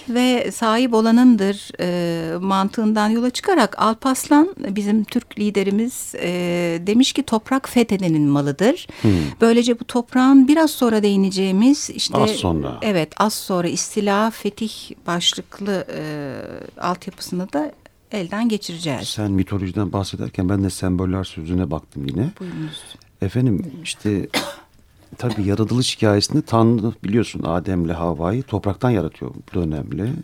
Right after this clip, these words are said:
Speaker 1: Öyle
Speaker 2: Ve
Speaker 1: deniyor.
Speaker 2: nefesiyle de onlara hayat veriyor.
Speaker 1: Evet.
Speaker 2: Batı Avrupa'da uzun zaman boyunca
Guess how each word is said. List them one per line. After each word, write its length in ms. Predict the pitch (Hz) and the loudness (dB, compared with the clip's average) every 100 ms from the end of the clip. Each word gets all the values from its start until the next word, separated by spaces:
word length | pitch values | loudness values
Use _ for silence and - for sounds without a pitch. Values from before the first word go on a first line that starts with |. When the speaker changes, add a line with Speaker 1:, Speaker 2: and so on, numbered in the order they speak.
| 175 | -4
Speaker 1:
Öyle 160 | 95 | 0
Speaker 2:
Ve 140 | 98 - | 0 -2
Speaker 1:
deniyor. 200 | 87 - | -2 0
Speaker 2:
nefesiyle 500 | 101 - 135 95 87 | -2 0 0 0 -2
de 200 | - 69 | -4 -2
onlara 440 | 90 92 87 85 | 0 0 -2 -4
hayat 340 | 85 87 - | -6 -6 -8
veriyor. 280 | - - - - | -16 -14 -14 -12
Speaker 1:
Evet. 100 | 165 151 - - - - - - - - - - - - - - | -14 -16 -20 -20 -20 -20 -20 -20 -20 -20 -20 -20 -20 -20 -16 0
Speaker 2:
Batı 240 | 110 - | 0 4
Avrupa'da 580 | 139 120 101 98 131 160 | 4 4 0 -2 0 0
uzun 240 | 131 113 135 | 0 2 4
zaman 420 | 113 113 107 98 | 6 6 4 2
boyunca 560 | 123 123 90 113 139 | 0 0 0 -2 -2